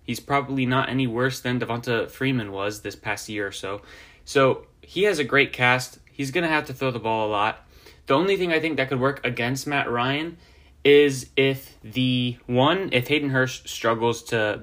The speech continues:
be good because of everything that's going on, and two, if the defense ends up taking a huge step forward and they don't have to throw as much, but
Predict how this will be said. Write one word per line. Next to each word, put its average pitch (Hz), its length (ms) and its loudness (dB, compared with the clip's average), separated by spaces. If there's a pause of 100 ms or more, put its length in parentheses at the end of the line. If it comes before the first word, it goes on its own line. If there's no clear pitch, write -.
be 123 160 0
good 107 340 0
because 110 260 -6
of 107 80 -4
everything 107 260 -4
that's 104 200 -10
going 90 220 -12
on, 90 220 -12 (500)
and 127 460 4 (140)
two, 170 420 4 (340)
if 135 520 2
the 123 260 -2
defense 139 440 -2
ends 127 220 0
up 131 280 -2
taking 123 320 -2
a 110 40 -2
huge 123 280 -4
step 127 220 -4
forward 127 600 0 (380)
and 113 400 -2
they 117 400 2
don't 120 280 -2
have 120 220 -2
to 120 80 -12
throw 117 220 -2
as 104 140 -4
much, 98 340 -12
but 110 180 0